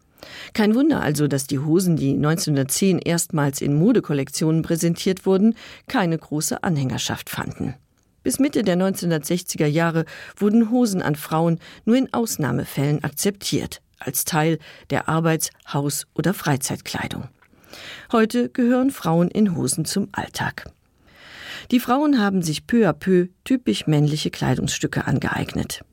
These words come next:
Der Hosenanzug, Leder- und Uniformjacken, Hemdkleider,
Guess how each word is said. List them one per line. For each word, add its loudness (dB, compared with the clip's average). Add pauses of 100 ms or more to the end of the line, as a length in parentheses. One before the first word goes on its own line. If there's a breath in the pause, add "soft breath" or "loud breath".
Der -4
Hosenanzug, 0
Leder- 4
und -2
Uniformjacken, 2 (240 loud breath)
Hemdkleider, 2